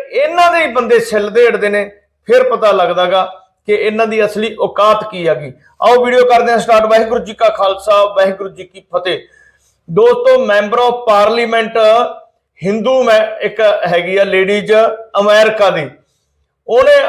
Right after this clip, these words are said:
ਅਮਰੀਕਾ ਦੀ ਸੰਸਦ ਦੇ ਅੰਦਰ, ਪਾਰਲੀਮੈਂਟ ਦੇ ਅੰਦਰ ਮੋਦੀ ਸਰਕਾਰ ਤੇ ਮੋਦੀ ਦੀਆਂ ਉਹ ਬੱਖੀਆਂ ਦੇੜੀਆਂ ਤੇ ਕਿਸਾਨ ਅੰਦੋਲਨ, ਸਿੱਖਾਂ ਬਾਰੇ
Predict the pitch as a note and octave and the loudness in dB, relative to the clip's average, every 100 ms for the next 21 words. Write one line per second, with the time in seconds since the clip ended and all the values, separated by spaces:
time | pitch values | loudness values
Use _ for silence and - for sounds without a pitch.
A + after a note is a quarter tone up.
0 | - G#3 G3+ A3 A#3+ - B3+ B3+ C4 - | -4 -4 0 2 0 0 -2 -2 -4 -8
1 | - A3 A3 A3 - B3 B3 B3 B3 - | -4 -4 -4 -8 -2 0 2 2 2 0
2 | G#3+ G#3+ G3+ D3+ - - A3+ A#3 A#3 A#3 | -4 0 0 0 -4 0 2 4 2 -2
3 | A3 G3 G3+ G3+ F#3 G3 A3 A3+ - - | -2 -4 -2 -2 0 0 2 0 -4 -16
4 | _ _ - E3+ G#3+ G3+ B3+ B3 - G#3+ | _ _ -10 -2 -2 0 -4 -4 -2 -2
5 | - G#3 G#3+ G#3+ B3 G#3 G3 G3+ F3 A#3 | 2 2 2 2 2 2 0 -4 -2 -6
6 | A3 B3 B3 B3 - D4+ D4+ C4 - A#3+ | -2 0 0 0 2 4 4 0 0 0
7 | B3 A#3+ G#3+ F#3 G#3+ G#3+ - - _ _ | 0 2 2 2 0 0 0 -8 _ _
8 | B3 B3 B3 A3+ G#3 G#3 A3 A#3+ A3+ G#3+ | 0 0 -2 -4 2 2 4 2 0 -2
9 | G3 G#3 G#3+ A3 F#3+ - _ _ _ - | 0 0 0 0 0 -4 _ _ _ -6
10 | B3 - C4+ C4 B3 A3+ F3 D3+ | -4 0 2 4 4 4 0 -6